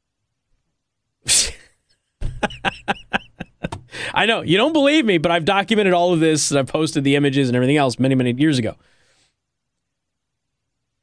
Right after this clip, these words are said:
But I had two really big battles with them. One is the other one that I've told you about before. Um, this one I've mentioned less frequently, but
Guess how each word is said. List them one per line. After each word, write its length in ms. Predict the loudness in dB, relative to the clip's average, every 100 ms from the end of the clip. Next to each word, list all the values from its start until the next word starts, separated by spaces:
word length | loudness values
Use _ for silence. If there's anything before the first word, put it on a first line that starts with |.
| -6
But 120 | 0
I 100 | 2
had 320 | 2 0 0
two 240 | 0 2 2
really 280 | 2 2 2
big 220 | 2 0
battles 340 | 2 2 0
with 100 | -2
them. 280 | -4 -4 -6 -6
One 340 | 0 2 2
is 160 | 2 2
the 100 | 2
other 160 | 2 2
one 160 | 2
that 80 | 2
I've 140 | 0
told 240 | 0 -2 0
you 60 |
about 360 | 0 2 0 -2 -8 _ _ _ _ _ _ _ -2
before. 460 | -2 0 -2 -2 -6 _
Um, 260 | -2 0 2
this 200 | 2 2
one 160 | 2 2
I've 140 | 2
mentioned 320 | 2 0 0
less 160 | 0 0
frequently, 480 | 0 0 0 0 -2
but 220 | -2